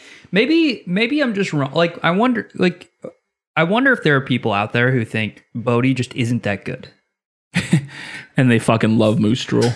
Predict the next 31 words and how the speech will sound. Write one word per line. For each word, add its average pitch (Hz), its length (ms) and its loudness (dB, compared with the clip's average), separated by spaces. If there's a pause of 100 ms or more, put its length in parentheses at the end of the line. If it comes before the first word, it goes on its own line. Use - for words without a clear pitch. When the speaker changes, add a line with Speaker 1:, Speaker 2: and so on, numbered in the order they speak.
Speaker 1:
'Cause 170 180 2
to 185 80 2
me, 220 320 4
like, 151 240 0
the 156 80 2
regional 151 480 2
popular 135 460 2
beer 120 220 0
that 113 120 -2
didn't 113 180 -2
really 113 160 0
make 101 200 -4
sense 110 540 -2 (500)
here 101 580 0
was 104 680 -4 (580)
Space 127 240 -2
Dust. - 320 -12 (800)
It 135 60 -4
was 127 60 -2
very, 127 260 2 (560)
like, 113 180 -8 (180)
pretty 117 160 -2
good. - 280 -12 (360)
Speaker 2:
And 135 220 4
it, 120 140 0
it, 147 160 2
well, 131 260 4
and 113 100 4
it's 113 140 2
pretty 220 300 4
bitter. 135 480 2